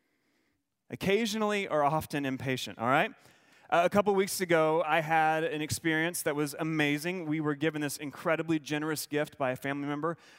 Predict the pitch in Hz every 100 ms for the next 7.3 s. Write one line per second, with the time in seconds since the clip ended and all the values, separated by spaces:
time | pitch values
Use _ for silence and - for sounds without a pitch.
0 | - 151 139 151 147 147 147 - 127 123
1 | 123 - 131 127 220 196 160 127 110 127
2 | 135 _ _ - 139 185 - 160 110 104
3 | - _ 127 135 151 156 143 143 135 135
4 | 147 139 139 131 127 - - 156 196 180
5 | 160 170 170 151 151 147 143 156 151 135
6 | 160 151 143 135 143 147 147 139 135 127
7 | 113 110 131